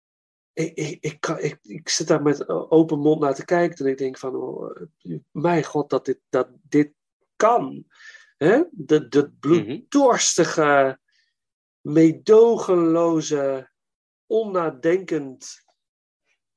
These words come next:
Speaker 1: gedrag. Het is, het is ongelooflijk. En dat vond ik,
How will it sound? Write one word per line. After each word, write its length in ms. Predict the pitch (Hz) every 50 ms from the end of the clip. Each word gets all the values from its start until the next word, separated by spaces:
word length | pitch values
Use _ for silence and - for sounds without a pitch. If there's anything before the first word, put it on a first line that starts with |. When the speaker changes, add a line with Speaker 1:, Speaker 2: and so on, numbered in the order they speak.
| _ _
Speaker 1:
gedrag. 640 | - - - 139 - - 170 202 247 269 - -
Het 140 | 131 131 131
is, 120 | 139 131 - -
het 80 | 135 127
is 240 | - - - - - - -
ongelooflijk. 720 | - 190 220 220 214 - 143 160 220 285 285 - 180 147 -
En 120 | - 139
dat 180 | 147 185 190 -
vond 160 | 185 190 165
ik, 380 | 170 160 - - - - -